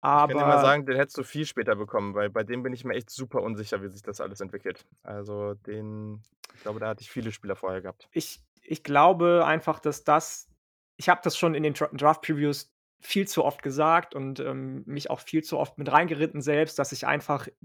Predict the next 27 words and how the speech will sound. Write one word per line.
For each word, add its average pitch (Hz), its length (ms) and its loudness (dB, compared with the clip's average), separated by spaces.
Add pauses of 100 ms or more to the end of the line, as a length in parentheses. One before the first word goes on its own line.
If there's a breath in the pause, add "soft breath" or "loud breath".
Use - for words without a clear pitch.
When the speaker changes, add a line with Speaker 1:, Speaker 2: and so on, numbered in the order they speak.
(280)
Speaker 2:
eh, 165 220 0
anders 190 320 4
als - 260 -2
du, 208 340 -2 (380 loud breath)
eher 175 260 8
Fan 165 400 6
von 151 240 0
diesen 143 540 -2 (100)
physischen 151 1120 -2 (840)
Monstern 165 680 2
auf 151 160 -2
der 151 120 0
Speaker 1:
Mhm. 156 60 4
Speaker 2:
Wide-Receiver-Position 151 1000 -2
bin. 147 160 -2
Ich - 80 -10
mag 147 200 2
ja 143 100 0
auch 131 100 -2
D 151 120 -6
K 143 140 -6
Metcalf 156 460 0
zum 151 160 -8
Beispiel 147 240 0
sehr 143 220 -2
Speaker 1:
Mhm. 143 40 -6
Speaker 2:
gerne 147 400 2